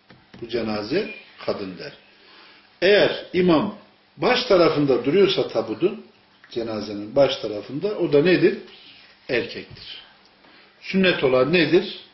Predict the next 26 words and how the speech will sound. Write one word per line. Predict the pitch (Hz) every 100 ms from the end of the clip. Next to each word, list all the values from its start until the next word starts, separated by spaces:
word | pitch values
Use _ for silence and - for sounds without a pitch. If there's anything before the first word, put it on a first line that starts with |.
| _ -
Budur | 135 107 -
kardeşlerim. | 92 87 - - - - _ _ _ _ _ _ - - - - _ _ -
Çocuğa | 214 196 220 226
cenaze | 208 208 202 196 208
namazı | 185 160 156 214
kılınır | - 160 165 170
mı? | 127 151 214 - _ - _ _
Allah | 165 190
Resulü | 151 - 139
Aleyhisselatü | 127 123 - 127 120 110 117
Vesselam, | 110 - 135 180 214 - - - _ _
eğer | 175 180 151 139
diyor | 131 127
dünyadan | 165 170 151 135 131 135 151
bir | 180 147
nefes | 135 190 190 -
almışsa | 131 120 107 107 - 214 208
ismi | 190 - - 127
de | 107 101 -
konur, | 175 262 - - - - _ _
cenaze | 196 180 143 107 113
namazı | 156 170 139 117
da | 113
onun | 107 110
ne | 165 165
yapılır? | 139 160 208